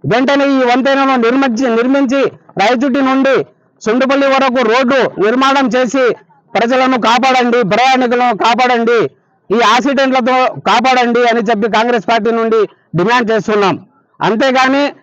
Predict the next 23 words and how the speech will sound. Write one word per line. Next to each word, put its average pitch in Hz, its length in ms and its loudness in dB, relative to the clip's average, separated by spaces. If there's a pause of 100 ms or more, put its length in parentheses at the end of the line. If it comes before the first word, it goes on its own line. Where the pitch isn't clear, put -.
(400)
ఈ 262 60 0
రాజకీయంలో 262 920 2
రాజకీయ 247 440 0
నాయకులు 262 480 0
ఈ 247 120 0
రోజు 262 300 0
పరిస్థితి 247 440 0
చూస్తా 262 380 0
ఉంటే 247 200 0
ఎట్లా 240 240 0
ఉంది 254 180 0
అంటే 233 360 0 (1600)
ఒక్కరు 285 360 -2
కూడా 277 460 0 (600)
సమస్యలపైన 269 800 0
దృష్టి 247 360 -2
సారించడం 247 560 0
లేదు. 202 320 0 (420)
వ్యక్తిగత 262 600 0
దో-, 247 320 0
దో-, 208 260 0
దూషణలు 254 680 0
చేసుకుంటూ 254 600 0